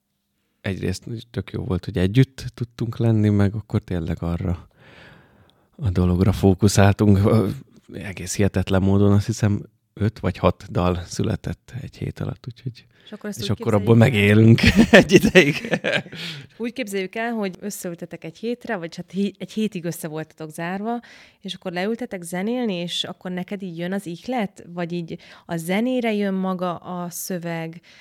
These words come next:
Speaker 2: vagy fordítva, vagy, mert nyilván mindenkinek ez máshogy
Speaker 1: Mhm.
Speaker 2: jön.
Speaker 1: Hát alapvetően én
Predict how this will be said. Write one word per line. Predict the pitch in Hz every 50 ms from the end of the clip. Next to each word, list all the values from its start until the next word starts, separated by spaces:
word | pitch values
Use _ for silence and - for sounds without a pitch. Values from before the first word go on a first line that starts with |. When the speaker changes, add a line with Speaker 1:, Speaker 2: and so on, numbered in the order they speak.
| _ _ _
Speaker 2:
vagy | - 165 156 160 156 147 143 156 -
fordítva, | - - 208 226 233 220 196 175 190 185 - - - 180 175 175 170
vagy, | 170 180 175 175 165
mert | 170 170 175
nyilván | 180 190 185 180 160 156 156 160
mindenkinek | 165 160 156 151 147 - - 160 156 151 -
ez | 151 -
máshogy | - 151 151 143 - 123 113
Speaker 1:
Mhm. | 120 127 147 - - - 175
Speaker 2:
jön. | 165 156 156 170 165 - _ _ _ _ _ _ _ _ _ _ _ _ _ _ _ _ _ _ _ _ _ _ _ _ _ _ _ _ _ _ _ _ _ _ _ _ _ _ _
Speaker 1:
Hát | - 123 120 -
alapvetően | - 139 151 160 151 135 139 127 - - 123 123 123
én | 120 120 123 117 113 95 -